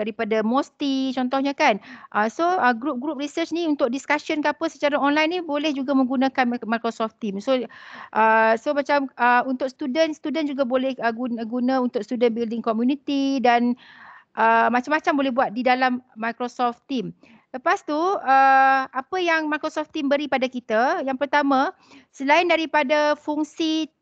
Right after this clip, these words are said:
ah, grup, ah, kelas kita tu, ah, dia tak panggil grup, dia panggil team. Ah, dia panggil team. So, apa lagi yang Microsoft Teams beri pada kita? Yang pertama, kita boleh buat call guna ma-, ah, guna team.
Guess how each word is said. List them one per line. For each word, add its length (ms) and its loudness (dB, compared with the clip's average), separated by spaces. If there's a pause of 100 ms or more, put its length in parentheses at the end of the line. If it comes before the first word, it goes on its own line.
ah, 240 0
grup, 400 -4 (400)
ah, 160 0
kelas 320 -2
kita 320 -2
tu, 80 -6 (240)
ah, 80 -2
dia 160 -4
tak 80 -4
panggil 240 -2
grup, 320 -4
dia 80 -4
panggil 400 -2
team. 320 -4 (640)
Ah, 240 0
dia 160 0
panggil 320 -4
team. 240 -2
So, 160 0
apa 240 0
lagi 320 0
yang 240 2
Microsoft 560 -4
Teams 240 -2
beri 240 -2
pada 240 0
kita? 320 0
Yang 240 0
pertama, 480 2 (720)
kita 320 -2
boleh 320 0
buat 320 -2
call 400 4
guna 640 0 (240)
ma-, 160 0
ah, 240 2
guna 240 -2
team. 320 -6